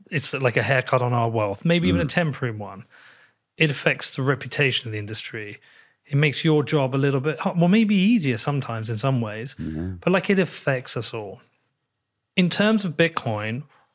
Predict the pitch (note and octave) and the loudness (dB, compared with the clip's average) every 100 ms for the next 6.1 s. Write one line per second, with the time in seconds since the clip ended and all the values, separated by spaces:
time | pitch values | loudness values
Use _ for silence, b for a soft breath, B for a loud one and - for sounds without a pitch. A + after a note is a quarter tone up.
0 | _ - D#3+ G#3+ G3+ E3+ - C#3+ C#3+ - | _ 0 4 4 4 2 0 -2 -2 -4
1 | - D#3+ D3 B2+ - B2+ - B2 A#2+ - | 0 2 2 0 -2 -2 -2 -4 -4 -4
2 | - B2+ A#2 B2+ C3 B2 A2+ A2 B2+ - | -4 -6 -4 0 0 0 -2 -4 -6 -4
3 | - A2+ G2+ G#2 G#2+ b b b b - | -6 -6 -6 -8 -10 b b b b -4
4 | A2+ C#3 - D3+ C#3 - C#3 C3+ C3 G#2+ | -2 -2 -2 0 0 0 2 4 2 -2
5 | G2+ G2+ G2+ G2+ G#2 A#2 G#2 - - - | -6 -6 -8 -10 -12 -10 -8 -10 -12 -18
6 | - | -20